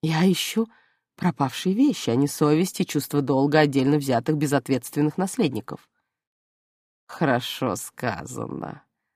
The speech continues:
усмехнулся лорд. «Но нет, мне подходите именно вы. Цена вопроса, скажем, десять тысяч золотом». «Нет».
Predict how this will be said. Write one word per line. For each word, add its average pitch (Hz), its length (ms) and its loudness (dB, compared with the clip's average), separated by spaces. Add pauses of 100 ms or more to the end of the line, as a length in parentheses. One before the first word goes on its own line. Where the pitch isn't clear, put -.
усмехнулся 160 680 0
лорд. 131 420 -4 (680)
«Но 160 180 -4
нет, 190 920 -4 (1000)
мне 170 320 6
подходите 165 760 2
именно 156 800 2 (360)
вы. 143 440 0 (880)
Цена 165 380 4
вопроса, 151 840 2
скажем, 143 680 0 (540)
десять 214 600 6
тысяч 143 460 -2
золотом». 120 640 -4 (800)
«Нет». 196 640 2